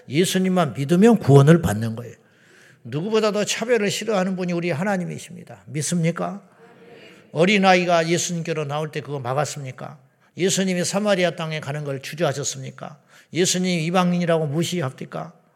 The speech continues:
그렇지 않지요. 남녀, 노소, 또 직분자, 연약한 자, 강한 자,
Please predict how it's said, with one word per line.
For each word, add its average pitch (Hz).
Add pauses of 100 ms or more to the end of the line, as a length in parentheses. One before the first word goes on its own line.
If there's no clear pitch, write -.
(140)
그렇지 202
않지요. 123 (500)
남녀, 151 (200)
노소, 139 (280)
또 190
직분자, 165
연약한 160
자, 156
강한 165
자, 175